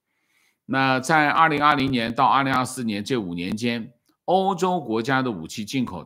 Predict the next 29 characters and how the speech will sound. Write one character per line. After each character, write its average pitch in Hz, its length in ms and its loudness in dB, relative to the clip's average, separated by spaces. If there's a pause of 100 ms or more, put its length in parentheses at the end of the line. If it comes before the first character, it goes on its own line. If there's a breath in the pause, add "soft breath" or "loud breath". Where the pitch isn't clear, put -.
(100)
大 127 220 -2
幅 101 100 -12
地 98 140 -6
增 113 240 -4
长 101 180 -6
了 101 80 -6
百 90 160 -8
分 80 100 -8
之 98 60 -4
一 107 60 -4
百 95 160 -4
五 87 120 -10
十 - 140 -14
五， 87 180 -12 (140)
啊。 - 160 -20 (540)
那 131 80 -4
么 135 120 0
其 131 300 -2
他 156 240 2
地 143 220 -4
区 131 240 -4
的 123 100 -2
武 80 160 -8
器 95 160 -12
交 120 240 0
易 120 80 0
量 104 180 -4
下 107 220 -2
降， 123 240 -4